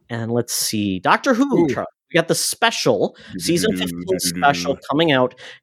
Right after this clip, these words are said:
Speaker 1: And unfortunately, Charlie, if you wanna watch Doctor Who, you're gonna have to have Disney Plus. It's not gonna be on B B C America anymore. So
Speaker 2: Oh,
Speaker 1: it
Speaker 2: boy.
Speaker 1: will be on Disney Plus.
Speaker 2: And
Speaker 1: So
Speaker 2: that's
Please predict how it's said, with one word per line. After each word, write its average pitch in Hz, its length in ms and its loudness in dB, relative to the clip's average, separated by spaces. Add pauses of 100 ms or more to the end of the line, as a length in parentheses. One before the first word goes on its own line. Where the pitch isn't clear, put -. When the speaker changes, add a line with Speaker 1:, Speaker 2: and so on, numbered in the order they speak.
Speaker 1:
And 135 440 4 (600)
unfortunately, 196 500 2
Charlie, 214 380 4
if 139 140 -4
you 147 80 2
wanna 139 140 2
watch 170 160 -4
Doctor 165 280 -2
Who, 170 220 0
you're 123 100 -8
gonna 120 160 -6
have 151 180 0
to 165 60 0
have 156 140 2
Disney 165 240 0
Plus. - 320 0
It's 135 260 -6
not 131 160 0
gonna 147 160 0
be 143 140 2
on 147 140 2
B 135 220 -2
B 139 120 -2
C 139 160 -4
America 143 360 0
anymore. 87 360 -12 (260)
So 131 260 4
Speaker 2:
Oh, 131 40 4
Speaker 1:
it 120 80 2
Speaker 2:
boy. 110 180 6
Speaker 1:
will 151 200 4 (120)
be 131 240 4
on 123 400 2
Disney 120 540 -2
Plus. 175 420 -2
Speaker 2:
And 175 120 4
Speaker 1:
So 127 80 4
Speaker 2:
that's 170 200 0